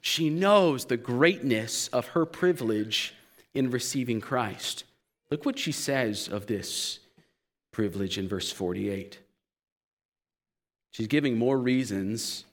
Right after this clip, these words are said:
why her soul is magnifying the Lord. "For behold, from now on,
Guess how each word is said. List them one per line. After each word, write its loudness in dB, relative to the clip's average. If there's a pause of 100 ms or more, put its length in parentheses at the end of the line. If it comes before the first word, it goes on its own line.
(400)
why 4
her -2
soul 0
is -2
magnifying 0
the -4
Lord. -6 (1400)
"For 0
behold, 0
from -2
now 2
on, -2